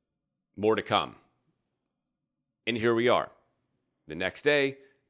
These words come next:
talking about why wasted potential should be your biggest fear. Now, technically,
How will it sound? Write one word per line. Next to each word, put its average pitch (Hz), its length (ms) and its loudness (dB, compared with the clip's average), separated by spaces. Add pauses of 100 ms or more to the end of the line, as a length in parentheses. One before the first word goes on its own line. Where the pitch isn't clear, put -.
talking 143 340 -2
about 104 380 0
why 101 240 2
wasted 92 340 -4
potential 87 520 -6
should 143 360 -6
be 95 360 -2 (320)
your 107 600 -2
biggest 92 540 -4 (920)
fear. 90 260 -6 (540)
Now, 92 120 -8
technically, 113 680 -2